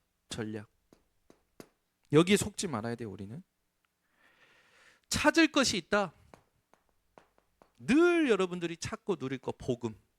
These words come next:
그러면서 세 번째 얘기해 준 게 세울 것, 기도를 세워라. 아까 전에 얘기한 것처럼 기도가, 기도해서 응답받는 수준이 아니라 기도의 망대로 세워져야 돼요. 여러분 자신이.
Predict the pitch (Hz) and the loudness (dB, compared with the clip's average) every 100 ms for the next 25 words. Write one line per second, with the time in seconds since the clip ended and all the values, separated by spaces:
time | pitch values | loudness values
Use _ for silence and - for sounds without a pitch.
0 | _ _ _ _ _ _ _ _ _ _ | _ _ _ _ _ _ _ _ _ _
1 | _ _ _ - _ _ _ _ _ _ | _ _ _ -20 _ _ _ _ _ _
2 | _ _ _ _ _ _ _ _ _ _ | _ _ _ _ _ _ _ _ _ _
3 | _ _ _ 196 208 196 233 233 247 220 | _ _ _ 2 4 4 4 6 4 4
4 | 240 247 254 _ _ - 147 170 202 185 | 4 4 0 _ _ -6 -4 2 2 2
5 | 190 190 190 240 285 247 214 - _ - | 0 0 2 2 0 2 0 0 _ -10
6 | - 175 - 214 214 220 214 208 202 185 | -8 -6 2 2 2 0 -2 -2 -4 -8
7 | - _ - - 165 160 139 131 143 120 | -12 _ -6 -2 0 0 -4 -4 -6 -8
8 | - 170 180 190 _ 185 170 - - - | -8 -4 -2 -2 _ 0 0 -2 -10 -4
9 | 185 202 190 - 156 190 247 - 247 220 | 0 0 0 -4 0 6 6 6 0 2
10 | 202 - 202 214 175 135 175 110 - - | -4 -6 -10 -8 -8 -4 -4 -4 -8 -20
11 | _ - 190 175 196 180 123 110 135 165 | _ -6 -4 0 0 0 0 -2 -2 -4
12 | 170 160 139 - 214 196 120 - - 131 | -4 -4 -6 -4 -6 -6 -10 -12 -6 0
13 | 151 143 131 - 110 - 123 98 | 0 0 -4 -6 -4 -6 -6 -14